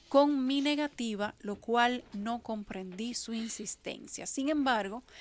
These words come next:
allí nueva vez me hace referencia al caso antes citado,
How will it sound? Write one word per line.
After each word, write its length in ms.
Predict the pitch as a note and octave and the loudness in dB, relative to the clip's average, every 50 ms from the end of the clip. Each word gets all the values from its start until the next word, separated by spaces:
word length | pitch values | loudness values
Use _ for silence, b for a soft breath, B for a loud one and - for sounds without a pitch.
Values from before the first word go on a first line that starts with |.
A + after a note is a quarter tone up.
| B B B B B - | B B B B B 4
allí 360 | A#3 A#3 A#3 G#3+ B3+ C#4+ D4+ | 4 4 4 4 4 4 4
nueva 340 | C#4 C4+ C4 C4+ C4+ B3+ A#3+ | 4 4 2 4 4 4 2
vez 360 | G#3+ A#3+ B3 C#4 C#4 - - | 2 0 -2 -2 -2 -4 -6
me 180 | G3+ G3+ G#3+ G#3+ | -6 -4 -4 -4
hace 260 | B3 A#3+ - B3+ A3+ | -4 -2 -4 -4 -4
referencia 720 | A3 G#3+ G#3 - A3 G#3 A3 A3+ A3+ A#3+ - - B3 - - | -4 -6 -6 -6 -6 -4 -4 -4 -4 -4 -4 -4 -4 -6 -4
al 220 | A3 A3+ G#3+ G#3 | -4 -6 -6 -6
caso 540 | _ - - G#3+ - - - - - - - _ _ _ _ - - B B B B B B B B B B B B B B - | _ -2 -2 -2 -2 -2 -4 -4 -6 -6 -10 _ _ _ _ -20 -20 B B B B B B B B B B B B B B 2
antes 420 | - A3+ A#3+ A#3 - C4 A#3+ - | 4 4 4 2 -2 -4 -4 -4
citado, 600 | - C#4 B3+ - - C#4 B3 A3+ G3+ G3+ G#3 A3 | -4 -6 -4 0 2 2 2 2 0 -2 -4 -6